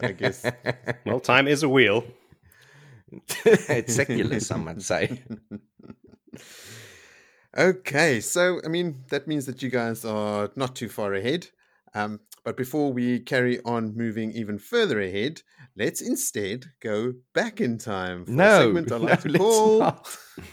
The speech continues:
Speaker 1: <laughs> Callbacks. <laughs>
Speaker 2: So, uh,
Speaker 1: It's a short one this time. Don't worry about it.
Speaker 2: did you get a jingle?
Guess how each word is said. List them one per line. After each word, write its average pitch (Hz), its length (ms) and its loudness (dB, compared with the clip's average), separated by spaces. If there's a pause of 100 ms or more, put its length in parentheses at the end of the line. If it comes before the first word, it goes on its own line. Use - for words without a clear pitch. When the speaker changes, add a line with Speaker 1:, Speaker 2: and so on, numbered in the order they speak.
(1000)
Speaker 1:
<laughs> - 20 -6
Callbacks. 147 1300 4 (2250)
<laughs> - 20 -10
Speaker 2:
So, 110 300 6
uh, 104 260 6 (1000)
Speaker 1:
It's 147 120 -4
a 160 60 4
short 143 260 4
one 120 160 4
this 104 140 0
time. 90 260 -4
Don't 98 180 0
worry 92 160 2
about 80 240 -6
it. - 100 -20 (760)
Speaker 2:
did 87 180 -6
you 95 80 -4
get 87 140 0
a 90 40 -4
jingle? 82 460 -6